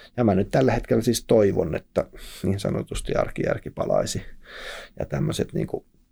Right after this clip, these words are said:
että tämähän on niinku tosi hauskaa, kun tän alkuperäinen motiivihan oli esimerkiksi sitä peruste, että Suomessa on neljäsataatuhatta luottohäiriöistä.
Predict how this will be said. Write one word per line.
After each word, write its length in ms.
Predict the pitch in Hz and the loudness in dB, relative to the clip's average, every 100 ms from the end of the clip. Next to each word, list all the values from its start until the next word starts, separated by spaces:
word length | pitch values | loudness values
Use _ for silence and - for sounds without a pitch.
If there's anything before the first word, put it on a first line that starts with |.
| _ _ _ - | _ _ _ -8
että 100 | 98 | 0
tämähän 220 | 117 113 123 | 4 6 6
on 200 | 123 - | 4 2
niinku 180 | 120 123 | 2 2
tosi 300 | - 147 147 | 6 6 8
hauskaa, 360 | 131 113 104 107 | 8 8 8 4
kun 120 | 110 | 6
tän 200 | 120 - | 4 6
alkuperäinen 960 | 151 156 120 107 - - 113 107 107 | 6 8 8 4 2 4 6 8 6
motiivihan 760 | 110 127 139 135 104 101 98 104 | 6 6 4 6 6 6 2 2
oli 240 | 107 - - | 2 2 0
esimerkiksi 600 | 73 117 117 107 104 101 | 0 2 4 4 4 0
sitä 140 | - - | 0 6
peruste, 420 | 135 117 98 90 | 8 8 6 0
että 120 | 95 | 4
Suomessa 360 | 151 131 104 104 | 6 6 4 4
on 40 | |
neljäsataatuhatta 800 | 131 123 107 101 - 101 101 117 | 6 6 4 0 0 -2 0 4
luottohäiriöistä. 920 | 123 - - 73 71 67 - - - | 6 6 2 2 2 0 -2 -4 -6